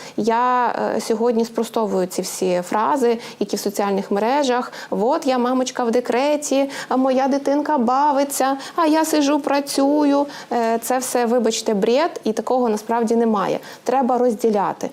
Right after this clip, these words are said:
окремо виділяти час на сім'ю і побавитись з дитиною, окремо виділити час.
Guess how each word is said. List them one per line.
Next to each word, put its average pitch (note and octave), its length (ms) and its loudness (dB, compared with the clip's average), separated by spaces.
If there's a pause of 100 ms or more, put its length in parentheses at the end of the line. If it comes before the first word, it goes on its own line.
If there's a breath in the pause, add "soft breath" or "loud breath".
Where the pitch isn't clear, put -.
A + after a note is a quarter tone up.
(160 loud breath)
окремо B3 400 0
виділяти G#3 440 0
час F3+ 380 -4
на A#3 160 0
сім'ю C#4+ 560 2 (340)
і A#3+ 60 -2
побавитись B3 520 2
з G#3+ 40 2
дитиною, A3+ 520 0
окремо A3 400 0
виділити A3 460 2
час. A3 460 -2